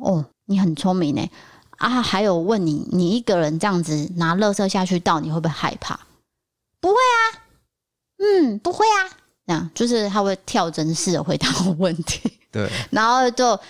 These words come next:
Speaker 1: 讲一讲，就刚好到我家了嘛，就开门，我就说：“拜拜。”他说：“拜拜，拜拜，拜拜，拜拜。”不想跟我关门。
Speaker 2: 为什么？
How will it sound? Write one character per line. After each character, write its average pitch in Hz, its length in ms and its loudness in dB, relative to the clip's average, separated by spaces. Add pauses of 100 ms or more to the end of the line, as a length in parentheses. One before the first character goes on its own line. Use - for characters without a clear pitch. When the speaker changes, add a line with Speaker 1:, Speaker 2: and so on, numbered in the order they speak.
(160)
Speaker 1:
讲 202 160 0
一 226 40 0
讲， 185 140 0
就 185 80 0
刚 208 160 0
好 156 180 0 (160)
到 214 140 2
我 147 160 -2
家 160 220 0
了 156 80 -2
嘛， - 160 -6
就 185 140 0
开 - 220 -4
门， - 220 -6
我 175 160 0
就 214 80 0
说 226 240 0
：“拜 240 120 2
拜。” 214 460 -2 (460)
他 302 60 0
说 339 140 2
：“拜 415 120 2
拜， 427 120 0 (180)
拜 415 80 4
拜， 415 140 0 (540)
拜 415 120 2
拜， 392 220 2
拜 - 120 -2
拜。” 349 260 0 (480)
不 - 80 -4
想 180 200 0
跟 190 120 -2
我 170 60 0
关 147 220 -2
门。 165 240 -8 (800)
Speaker 2:
为 160 160 2
什 120 80 0
么？ 90 160 -4